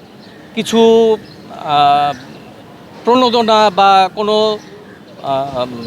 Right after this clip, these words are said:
পৃষ্ঠপোষকতার মাধ্যমে উনি চা-, চাইছিলেন যে দেশে সুস্থ বিনোদনের মাধ্যমটা তৈরি হোক এবং উনি এটা চিন্তা করেছিলেন যে উনি সুস্থ হয়ে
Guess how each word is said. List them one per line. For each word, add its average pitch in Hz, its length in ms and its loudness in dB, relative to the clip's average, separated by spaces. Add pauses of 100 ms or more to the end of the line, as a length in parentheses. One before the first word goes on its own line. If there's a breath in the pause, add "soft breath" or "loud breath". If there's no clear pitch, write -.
(440)
পৃষ্ঠপোষকতার 240 800 -2
মাধ্যমে 214 540 0
উনি 214 200 -4
চা-, - 460 -8
চাইছিলেন 247 520 -2
যে 220 160 0 (720)
দেশে 226 320 0
সুস্থ - 360 -6 (560 loud breath)
বিনোদনের 226 480 0
মাধ্যমটা 214 460 0
তৈরি 240 260 -2
হোক 202 220 0 (920)
এবং 196 280 0
উনি 226 140 2 (760)
এটা 226 260 -2
চিন্তা 240 280 -4
করেছিলেন 226 400 0
যে 214 80 0
উনি 214 120 0
সুস্থ 233 340 -6
হয়ে 247 360 2